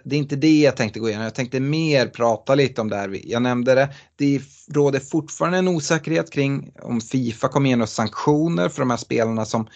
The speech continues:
eh, som inte åkte iväg till de rödlistade länderna. Eh, det vi vet redan, det är ju att, eh, Buendia och Martinez i Aston Villa kommer missa Game Week fyra. I, fast det,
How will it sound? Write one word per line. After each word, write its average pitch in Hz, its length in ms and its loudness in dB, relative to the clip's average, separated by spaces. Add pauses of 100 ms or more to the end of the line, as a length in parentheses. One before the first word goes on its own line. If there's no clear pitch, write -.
(380)
eh, 104 280 -2
som 117 160 0
inte 123 360 2
åkte 160 260 2
iväg 147 340 2
till 139 100 0
de 131 100 -2
rödlistade 120 680 0
länderna. 151 680 0 (460)
Eh, 107 440 2
det 104 260 -4
vi 123 120 0
vet 151 540 -2
redan, 147 520 0
det 139 160 -4
är 123 180 0
ju 113 200 0
att, - 380 -4
eh, 110 340 0
Buendia 120 840 0
och - 300 -8 (240)
Martinez 127 580 -2
i 131 40 2
Aston 120 220 -2
Villa 120 320 0
kommer 117 280 -6
missa 107 300 -6
Game 101 260 -6
Week - 140 -12
fyra. 120 500 0 (340)
I, 110 260 -8 (240)
fast 113 260 0
det, 123 300 0